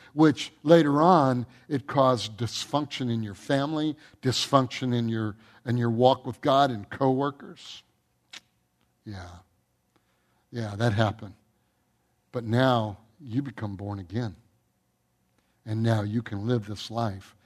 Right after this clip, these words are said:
and live in relationship with the Lord and walk in his goodness. Church family,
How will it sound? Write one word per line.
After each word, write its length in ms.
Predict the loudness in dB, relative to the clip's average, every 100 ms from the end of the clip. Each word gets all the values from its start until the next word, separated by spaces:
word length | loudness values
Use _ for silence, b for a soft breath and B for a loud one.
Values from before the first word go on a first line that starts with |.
| _ _ _ _ _
and 300 | -4 -2 0
live 300 | 2 2 2
in 120 | -2
relationship 760 | -4 -2 -2 -2 -8 -10 -10 -10
with 120 | -14
the 60 |
Lord 420 | -12 -12 -12 -16 -18 _ _ _ _ _ _ _
and 260 | -4 -4 -2
walk 320 | -2 -2 -2
in 120 | -8
his 320 | -10 -10 -12 -12
goodness. 760 | -16 -18 -18 -20 -20 -18 -20 _ _ _ _ _ _ _ _ _ _ _ _ _ _ _ _
Church 280 | -6 -4 -4
family, 540 | -2 0 0 0 -4